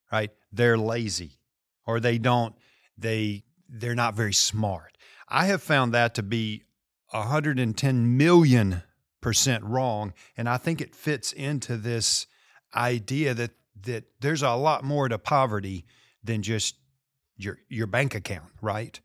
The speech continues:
Um, but talk about how you guys have dealt with that, this idea that, well, if, if they really wanted it, they could pull themselves up by their bootstraps.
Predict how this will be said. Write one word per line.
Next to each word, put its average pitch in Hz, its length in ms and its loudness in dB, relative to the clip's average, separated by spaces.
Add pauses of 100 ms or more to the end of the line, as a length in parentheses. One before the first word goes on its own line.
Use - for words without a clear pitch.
(360)
Um, 120 240 0
but 156 160 0
talk 208 260 2
about 175 280 2
how 156 100 0
you 131 300 -2
guys 117 400 2
have 107 260 -4
dealt 110 300 -2
with 107 260 -4
that, 95 420 -8 (280)
this 120 200 -2
idea 110 540 -2
that, 101 160 -6
well, 113 420 -2 (280)
if, 113 320 -8 (320)
if 110 300 -6
they 113 460 -2
really 151 420 2
wanted 139 400 4
it, 104 120 -2
they 120 140 4
could 110 160 -4
pull 135 160 4
themselves 113 440 2
up 104 140 0
by 104 100 0
their 95 140 0
bootstraps. 107 640 -2